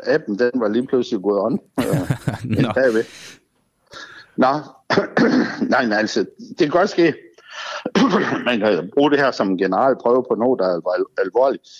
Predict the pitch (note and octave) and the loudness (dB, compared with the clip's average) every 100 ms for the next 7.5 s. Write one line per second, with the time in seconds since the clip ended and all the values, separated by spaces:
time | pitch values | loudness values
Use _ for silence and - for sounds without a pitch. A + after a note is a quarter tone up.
0 | - _ _ C3 C3 A#2+ F#2+ A2+ - - | -20 _ _ 2 2 2 0 -2 -4 -2
1 | G3 G#3 C3 A2+ D#3+ E3 E3+ F#3 D#3+ C#3+ | 0 0 -2 0 0 0 -2 0 0 0
2 | - - _ B2+ C3+ C3 A#2 - - C3 | -2 -16 _ -2 0 0 -2 -8 -4 -2
3 | B2 - _ _ F#3+ F#3 C#3+ - C3 D3+ | -2 -6 _ _ 0 2 0 2 2 0
4 | - A#2+ B2+ C#3 B2 D#3 B2 G2+ B2 A#2 | 0 0 2 4 4 2 -2 -2 0 0
5 | - - - - - G#3 A3 D3+ A#2+ - | -2 -4 -4 -4 -2 0 2 2 0 -2
6 | - - - A#2+ - D3 D#3+ G2+ F#2 C#3 | -10 -4 -2 -2 0 2 2 0 -2 0
7 | D3 G#2 G2+ A2 | 0 0 2 2